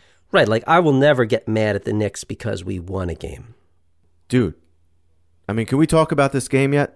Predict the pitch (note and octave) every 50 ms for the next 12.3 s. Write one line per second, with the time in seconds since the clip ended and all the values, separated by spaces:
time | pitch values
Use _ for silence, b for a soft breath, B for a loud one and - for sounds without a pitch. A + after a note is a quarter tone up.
0 | - E4 - D3 C3 G#2 D#2 - - - _ - A2+ B2 C3 C#3 D3+ D3+ C#3+ C3+
1 | C3 B2+ A2+ A2 A#2 A#2+ - F#2 E2+ A#2+ A2+ - A2+ A2 A2+ A#2 - D#2 - -
2 | - - - - - - - - - - - - - B B B B B B B
3 | B B B B B B B B B _ _ - A2+ G2+ - - A2 G2+ F#2 -
4 | G#2 G2 F#2 F2+ - - D#3+ D3+ C#3 C3 - E3 D3+ D3 - - C#3+ C3+ C#3 C3
5 | B2 A#2 A2 - - - D#3+ D#3+ E3+ E3 - E3+ C3+ D#3+ D#3 D3+ - D#3 D3 -
6 | - D#3+ D#3+ A#2 - b b b b b b b b b b _ - G3 G3+ G3
7 | F#3+ F#3+ - _ _ _ _ _ _ _ _ - G3+ A3 A3+ G#3+ F#3+ G3+ A3 A3
8 | - A3+ G#3 A3+ - - - A3 A3 A3+ A3+ A3+ A3+ G#3+ G#3 - _ _ _ _
9 | _ _ _ _ _ _ _ _ D3+ D#3 D3+ B2+ C#3+ D#3 E3 F3+ F3+ F3+ D#3 D#3
10 | C#3+ C3 D3+ E3 D#3 A#2+ G2 E2+ F2 A2 A#2+ B2+ C#3+ D#3+ - - _ _ _ _
11 | _ _ _ _ _ _ _ _ _ _ _ _ _ _ _ _ _ _ _ D3+
12 | D3 C#3 C#3+ - - _